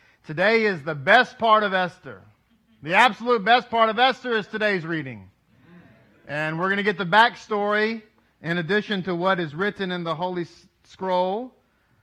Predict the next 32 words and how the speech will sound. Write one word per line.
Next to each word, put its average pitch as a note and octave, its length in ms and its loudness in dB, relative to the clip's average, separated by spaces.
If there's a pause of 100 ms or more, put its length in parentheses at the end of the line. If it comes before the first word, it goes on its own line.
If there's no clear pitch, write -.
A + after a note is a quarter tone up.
(220)
Um, D3+ 400 -4
and D#3 100 -6
it's D#3+ 140 -10
just E3+ 180 -14
going F3 220 -6
to D#3 80 -6
be D#3 160 -6
amazing, F3 680 -6
and C#3 160 -10
we're C#3+ 80 -10
gonna D3 160 -8
learn D3+ 180 -6
some D3 180 -10
life D#3 280 -2
lessons D#3 400 -6
along D3+ 320 -6
the C#3+ 60 -10
way. F3+ 580 0 (420)
And, C#3+ 300 -8
uh, C#3 180 -6
more D#3+ 300 -4
than, E3 200 -6
more F3 220 -4
than E3 240 -8
anything, F3+ 420 -6
though, D#3 140 -4
we're D#3 120 -6
gonna E3 120 -6
get D#3 140 -10
to C#3+ 160 -12
f-, E3 120 -16
have D#3+ 200 -4